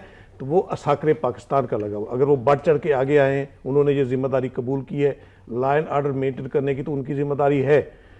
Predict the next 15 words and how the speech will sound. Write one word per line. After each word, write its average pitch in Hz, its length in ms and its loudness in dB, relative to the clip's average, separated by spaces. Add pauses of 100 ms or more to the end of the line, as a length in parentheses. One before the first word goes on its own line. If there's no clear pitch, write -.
(640)
इसके 214 240 2
अलावा 170 640 6 (640)
आइन 147 180 0
की 135 120 0
दफ़ा 160 160 6
दो 147 480 0 (580)
सौ 165 80 2
पैंतालीस 156 480 4
के 175 120 -2
तहत 147 260 2
अगर 139 260 2
हुकूमत, 131 320 -2 (440)
सिविल 160 200 4 (420)
हुकूमत 143 340 2
ने 127 280 -2